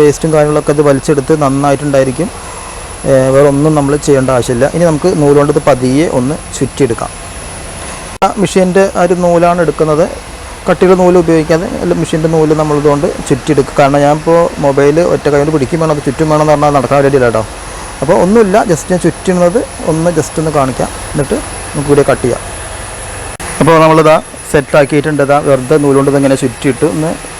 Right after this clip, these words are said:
ചെറിയ കട്ട് കെട്ട് മതി. അധികം ടൈറ്റ് ആക്കാതെ വേണം നമ്മളിത് ചെയ്യാൻ. ഇല്ലെങ്കിൽ എന്താ വെച്ചാൽ ഇതൊക്കെ ഈ നമ്മളെ ഇലകൾ നല്ല സോഫ്റ്റാണ്, അത് മുറിഞ്ഞു പോകും. അപ്പോൾ വളരെ സോഫ്റ്റായിട്ട് ഒന്ന് കെട്ടുക,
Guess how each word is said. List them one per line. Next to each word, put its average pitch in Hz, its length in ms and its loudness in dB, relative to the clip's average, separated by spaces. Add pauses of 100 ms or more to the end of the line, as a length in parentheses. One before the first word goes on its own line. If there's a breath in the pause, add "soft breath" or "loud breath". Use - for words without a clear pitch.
(220)
ചെറിയ 160 260 4
കട്ട് 147 160 2 (100)
കെട്ട് 139 240 2
മതി. 135 180 0 (200)
അധികം 135 200 0 (100)
ടൈറ്റ് 127 360 2
ആക്കാതെ 135 360 2 (120)
വേണം 135 220 0
നമ്മളിത് 131 280 0 (100)
ചെയ്യാൻ. 127 440 4 (680)
ഇല്ലെങ്കിൽ 139 340 4 (220)
എന്താ 143 220 2
വെച്ചാൽ 135 220 2 (360)
ഇതൊക്കെ 139 480 0
ഈ - 80 4
നമ്മളെ 139 200 2 (100)
ഇലകൾ 131 200 4 (220)
നല്ല 135 120 2 (120)
സോഫ്റ്റാണ്, 131 520 0
അത് 127 80 0 (100)
മുറിഞ്ഞു 127 320 2
പോകും. 131 180 4
അപ്പോൾ 151 180 0
വളരെ 165 180 4 (100)
സോഫ്റ്റായിട്ട് 165 640 2
ഒന്ന് 208 160 -2
കെട്ടുക, 151 320 0